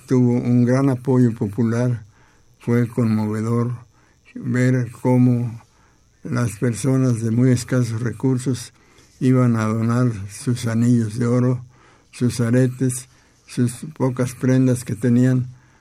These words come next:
para contribuir al pago de la indemnización. Pero fundamentalmente esta indemnización se cubrió con bonos del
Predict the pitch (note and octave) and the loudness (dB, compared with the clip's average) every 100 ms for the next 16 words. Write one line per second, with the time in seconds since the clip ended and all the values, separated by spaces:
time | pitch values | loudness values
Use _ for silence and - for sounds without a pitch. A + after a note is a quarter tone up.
0 | _ - A#2+ A#2+ B2 B2+ B2+ A#2 A#2 B2 | _ -4 0 0 -2 -2 0 0 2 2
1 | B2 C3 C3 D3 A#2+ A2 G#2+ B2 B2 A#2+ | 4 2 0 -4 -6 -6 -2 0 2 0
2 | A2 A2 G#2 G#2 G#2 G#2 - G#2+ - G#2+ | 0 -2 -2 -2 -2 -2 -4 -6 -4 -6
3 | F#2+ - _ _ - _ - A#2+ A#2+ A#2 | -8 -14 _ _ -20 _ -4 0 2 0
4 | A#2 A#2 A#2+ A#2 B2+ B2+ B2+ B2+ B2+ C#3+ | -2 -2 0 2 2 4 4 2 2 2
5 | C#3 C#3 C3 B2+ C#3+ B2+ - _ _ _ | 2 2 0 0 -2 -2 -8 _ _ _
6 | _ _ _ C3 B2+ B2+ B2 A#2 A2+ A2+ | _ _ _ -2 0 2 4 4 2 0
7 | A2+ - G#2 B2+ C3+ B2+ B2 G2+ B2+ A#2 | -2 -2 -2 0 0 0 -2 -4 -2 -2
8 | A#2 B2 B2+ B2 - _ _ _ - A2+ | 2 2 0 -2 -10 _ _ _ -6 -2
9 | A2 A2+ A#2+ A#2+ A#2+ G#2 - - _ _ | -2 0 0 2 0 -4 -14 -20 _ _
10 | _ _ A2 G#2+ G#2+ A#2 | _ _ -4 -2 -2 -6